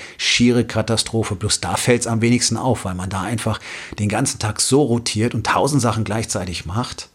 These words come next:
dass es keinem auffällt, dass man nichts richtig tut und viele Dinge nicht zu Ende bringt und nicht zu Ende gedacht hat.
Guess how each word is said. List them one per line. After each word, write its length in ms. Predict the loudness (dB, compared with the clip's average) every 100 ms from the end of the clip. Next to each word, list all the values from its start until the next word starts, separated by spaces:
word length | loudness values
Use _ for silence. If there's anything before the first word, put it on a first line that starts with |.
| _ -20 -18 -18 -8
dass 140 | -4
es 140 | -2 -2
keinem 340 | -2 -4 -2 2
auffällt, 520 | 4 4 2 -2 -2
dass 160 | -2
man 200 | -4 0
nichts 500 | 2 2 2 -4 -4 -6 -18 _ _
richtig 600 | -6 0 2 2 -2 -2
tut 420 | -6 -10 -12 -18 -20 _ _ -20 -20 -20 -8
und 140 | -4 0
viele 260 | 4 4
Dinge 220 | 4 2
nicht 180 | 0 -2
zu 160 | -4 0
Ende 240 | 4 4
bringt 240 | 4 -2 -2
und 80 |
nicht 160 | -2 2
zu 100 | 0
Ende 180 | 0 -6
gedacht 460 | -2 -2 -2 -2
hat. 360 | -4 -6 -10 -18